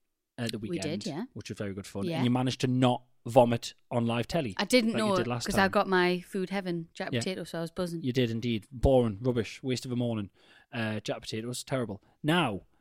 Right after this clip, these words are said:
Speaker 1: um, something exciting happened that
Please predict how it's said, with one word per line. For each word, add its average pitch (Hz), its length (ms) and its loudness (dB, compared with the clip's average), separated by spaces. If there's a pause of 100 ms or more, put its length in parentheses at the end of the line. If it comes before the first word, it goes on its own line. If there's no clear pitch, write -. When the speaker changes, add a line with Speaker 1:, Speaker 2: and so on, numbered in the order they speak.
(240)
Speaker 1:
um, 143 360 0
something 208 540 2 (240)
exciting 190 400 4
happened 127 320 -6
that 127 60 -4